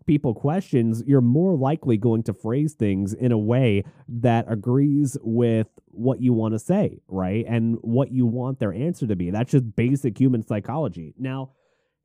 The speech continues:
eighty percent of voters think that wider European war is likely, according to Rasmussen, but the breakdown of it by income, and this really just goes to show the level of class divide that we he-, have in the, uh, the U S,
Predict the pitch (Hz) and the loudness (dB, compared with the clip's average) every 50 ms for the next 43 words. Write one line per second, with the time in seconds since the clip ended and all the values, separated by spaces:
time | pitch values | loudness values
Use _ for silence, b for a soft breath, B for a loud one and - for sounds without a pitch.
0 | _ _ - - 240 277 294 294 302 294 - - 247 233 - 220 208 190 190 190 | _ _ 0 2 2 4 6 6 4 4 4 4 2 2 4 2 2 2 2 0
1 | - - - 170 151 139 160 156 156 143 139 131 123 113 - - 131 131 123 - | 0 0 2 2 2 4 4 6 6 6 6 4 2 0 0 2 2 2 4 2
2 | 135 120 98 107 123 123 123 127 127 120 123 120 117 - 104 110 113 113 110 104 | 2 2 2 2 2 4 4 4 4 4 4 2 2 0 0 2 2 2 2 2
3 | - 120 117 110 104 101 98 104 104 101 101 - 104 104 98 95 92 98 95 110 | 2 2 2 2 2 2 2 2 2 2 0 -2 -2 -4 -4 -4 -4 -4 -2 -2
4 | 113 123 - - 87 80 82 87 - _ - - 98 87 - 98 101 95 90 90 | -2 -2 -4 -4 -8 -6 -6 -8 -10 _ -12 -12 -10 -6 -4 -2 0 0 0 -2
5 | 85 - - 101 95 92 92 95 78 95 98 92 90 - 113 98 - - 104 101 | -4 -4 -4 -2 -2 0 -2 -2 -4 -6 -6 -6 -6 -6 -8 -8 -6 -6 -6 -6
6 | 95 - 196 208 220 196 165 - B B B 139 B 135 143 147 143 147 147 151 | -2 -2 -2 -2 -2 -4 -6 -10 B B B -20 B -6 -4 -2 0 0 0 0
7 | 147 - - _ _ _ _ _ _ _ _ _ _ _ _ _ _ _ _ _ | -2 -4 -8 _ _ _ _ _ _ _ _ _ _ _ _ _ _ _ _ _
8 | _ _ - 165 170 185 220 247 - - 147 120 110 101 101 107 - - 131 127 | _ _ -2 0 0 2 0 0 2 4 4 4 4 4 2 0 0 2 2 4
9 | 123 120 123 120 104 117 - 131 123 160 202 214 165 - 156 165 180 156 - 139 | 4 6 4 2 2 0 -2 -2 0 2 2 0 0 0 -2 -2 -2 2 2 2
10 | 117 113 113 127 - 139 160 180 175 - 135 127 147 190 233 226 170 139 135 131 | 4 4 2 0 0 0 2 2 0 0 2 2 4 6 6 6 4 4 4 2
11 | 127 - - 110 113 117 - 98 - - 110 104 104 101 92 95 95 98 101 95 | 2 2 2 2 2 2 0 -2 -2 0 0 0 0 0 0 0 0 0 0 -2
12 | 90 82 - 85 - 101 92 98 98 - - 110 98 101 98 101 107 110 117 90 | -2 -4 -6 -8 -8 -8 -8 -8 -8 -4 -4 -2 0 0 0 0 0 0 -2 -2
13 | 80 104 104 95 95 95 90 95 98 98 101 - - - 104 98 95 101 104 101 | -4 -2 -2 -2 -2 -2 -2 -2 -2 -2 -4 -6 -8 -6 -4 -2 0 -2 -2 -2
14 | - 101 98 98 98 98 95 92 92 92 90 90 82 82 90 101 95 90 87 90 | -4 -4 -4 -2 -2 -2 0 0 0 0 -2 -2 -4 -4 -2 -2 -2 0 0 0
15 | 95 101 98 92 90 101 117 - - | 0 0 0 0 -2 -2 -4 -6 -8